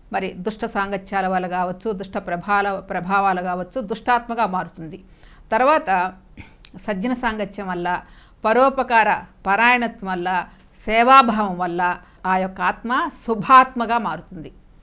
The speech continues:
తత్వచింతన కలిగి ధ్యాన సాధన ద్వారా ఆధ్యాత్మిక పురోభివృద్ధిని పొందుతూ చివరికి విముక్తాత్మగా విరాజిల్లుతుంది.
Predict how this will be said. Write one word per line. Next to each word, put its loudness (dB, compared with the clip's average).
తత్వచింతన 0
కలిగి -2
ధ్యాన 0
సాధన -2
ద్వారా -2
ఆధ్యాత్మిక 2
పురోభివృద్ధిని -2
పొందుతూ -2
చివరికి 2
విముక్తాత్మగా 0
విరాజిల్లుతుంది. -6